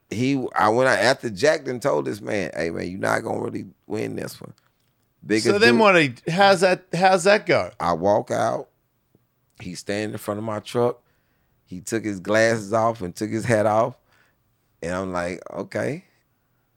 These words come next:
Speaker 1: And it's very quick. Because I think people always think that you, 'cause you a street fighter or you fight in the streets,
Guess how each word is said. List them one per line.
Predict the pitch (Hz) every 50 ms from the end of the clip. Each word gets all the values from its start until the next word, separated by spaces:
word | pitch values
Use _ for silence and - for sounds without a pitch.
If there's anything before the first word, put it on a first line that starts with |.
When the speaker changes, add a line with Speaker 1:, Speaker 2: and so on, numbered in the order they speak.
| _ _ _ -
Speaker 1:
And | 95 98 95 90 87 87 87 87 82 _ _ _ _ _ _ _ _ _ _ _ _ _ _ _ _ _ _ _ _ -
it's | 107 104 101
very | 117 143 147 147 143
quick. | 139 - - - 123 127 127 104 - - _ _ _ _ _ -
Because | 90 82 104 101
I | 85 101
think | - - 120 117 110 - _
people | - 110 107 - 107 98 95 92 - - _ -
always | - 87 95 98 92 90 90 -
think | _ - 90 82
that | 85 76 - -
you, | 92 85 76 - _ _
'cause | - 104 95 80 80
you | 90 101 104 92
a | 82
street | - - 107 113 127 113
fighter | - 85 85 78 73 73 73 80 - _ _ _ _ _ _ _ _ _ _ _ _ _ _ _ _ _ _ _ _ _ _ _ _ -
or | 87 87
you | 82 85 90 87
fight | - - - 95 95 87 -
in | - 82 80 76
the | 69
streets, | - - - 98 101 85 - - - -